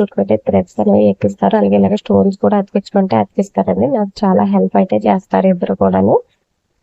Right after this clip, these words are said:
ఇలాగ హ్యాండ్స్ కి అయితే స్టోన్స్ అయితే అతికించేస్తున్నాము. ఇలాగ బ్లౌజ్ కి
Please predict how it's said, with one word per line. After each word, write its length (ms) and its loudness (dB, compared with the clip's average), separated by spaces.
ఇలాగ 360 2
హ్యాండ్స్ 420 0
కి 80 -6
అయితే 140 -6
స్టోన్స్ 420 -2
అయితే 180 -2
అతికించేస్తున్నాము. 800 0
ఇలాగ 300 2
బ్లౌజ్ 320 2
కి 80 -4